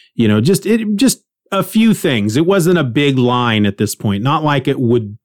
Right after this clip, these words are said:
become after the cartoon started. But the purpose of the comic book was then to kind of market what was already out there. And so they weren't making toys based on what else they added to the comic, which is kind of a shame,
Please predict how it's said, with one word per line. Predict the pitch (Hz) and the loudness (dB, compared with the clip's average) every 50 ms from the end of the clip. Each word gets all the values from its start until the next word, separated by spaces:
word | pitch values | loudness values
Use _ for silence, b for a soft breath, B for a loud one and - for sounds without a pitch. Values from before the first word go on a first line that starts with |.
| _ - | _ -4
become | 117 120 - - - 143 135 117 110 104 | -4 -4 -4 -2 -4 -2 -2 0 2 2
after | 107 104 104 107 - - 107 | 2 2 0 0 0 -2 -4
the | - 104 | -4 -6
cartoon | - - 110 104 101 - - 123 120 113 104 | -4 -4 -4 -4 -4 -2 0 0 2 2 0
started. | 101 - - 101 92 87 85 82 120 b b b _ | -2 -2 -6 -6 -6 -6 -10 -12 -16 b b b _
But | 160 151 147 | -4 -2 -2
the | 175 160 | -2 -4
purpose | - - 220 240 226 233 208 185 - | -2 0 -2 -2 0 0 -2 0 0
of | 202 165 139 | 0 -2 0
the | 127 139 | -2 -2
comic | 131 - - 226 247 254 247 220 185 - - | -4 -4 -2 0 0 2 2 0 0 -2 -4
book | - 117 117 107 110 123 - - | -2 0 0 0 0 -2 -4 -4
was | - 135 131 123 117 117 | -2 0 0 0 0 0
then | 131 127 123 123 123 120 | 0 0 2 0 0 0
to | - - 131 | 0 -2 -2
kind | 131 - 147 143 135 135 | 0 0 0 0 2 2
of | 131 | 2
market | 127 131 135 156 180 180 175 - - 143 131 131 - _ - - _ _ | 2 2 2 2 0 0 -2 -2 -2 -2 -2 -2 -6 _ -20 -20 _ _
what | - 117 123 151 160 165 - | -4 -2 0 0 0 0 0
was | 147 151 143 127 - | 0 -2 0 0 0
already | 139 127 127 120 120 117 117 113 123 | 0 0 2 2 2 2 2 0 0
out | 139 151 156 156 - - | 0 0 -2 -2 -2 -2
there. | 117 101 95 90 92 107 b b b b | -4 -4 -4 -6 -10 -10 b b b b
And | 123 139 147 | -2 -2 0
so | - - 180 180 | 0 0 0 0
they | 175 180 | 2 2
weren't | 180 196 240 240 233 - 165 | 2 2 2 0 0 2 2
making | 160 151 151 160 175 170 175 160 143 139 139 139 | 2 4 4 2 2 0 2 2 2 2 2 0
toys | - 170 165 160 147 139 131 127 123 120 | 0 0 2 2 2 2 2 0 0 -2
based | 110 101 135 135 139 131 - - | -4 -2 0 0 0 0 0 -2
on | 127 127 127 123 120 | -2 0 0 0 2
what | 120 127 123 | 2 0 0
else | 123 123 127 131 127 - | 0 0 0 -2 -2 -2
they | - 123 120 127 | -2 -2 -2 -2
added | - 131 127 123 120 117 107 107 - | -4 -4 -4 -2 -2 -2 -4 -4 -6
to | - - 127 | -4 -2 0
the | 120 117 | -2 -2
comic, | - - 110 101 95 95 101 98 - | -2 -4 -6 -4 -4 -6 -8 -6 -4
which | 127 117 - | -4 -2 -2
is | 127 117 - | -2 -4 -4
kind | - - 117 110 107 | -6 -6 -4 -2 -2
of | 113 | -2
a | 107 | -2
shame, | 101 - - - 131 113 110 107 104 101 98 101 | -2 -2 -2 -2 -2 -2 -2 -2 -4 -4 -6 -8